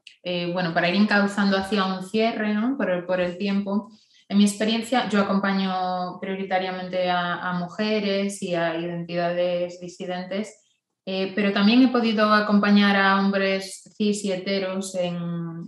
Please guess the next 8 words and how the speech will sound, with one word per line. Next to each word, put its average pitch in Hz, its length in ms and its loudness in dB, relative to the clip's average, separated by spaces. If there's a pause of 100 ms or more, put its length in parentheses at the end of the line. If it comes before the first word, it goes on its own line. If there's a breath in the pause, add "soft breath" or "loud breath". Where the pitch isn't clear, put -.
en 170 380 -6
terapia 170 320 -6
sexual, 220 720 -2
en 175 200 -6
talleres, 202 580 -4
en 175 120 -6
su 170 140 -10
sexualidad. 175 760 -4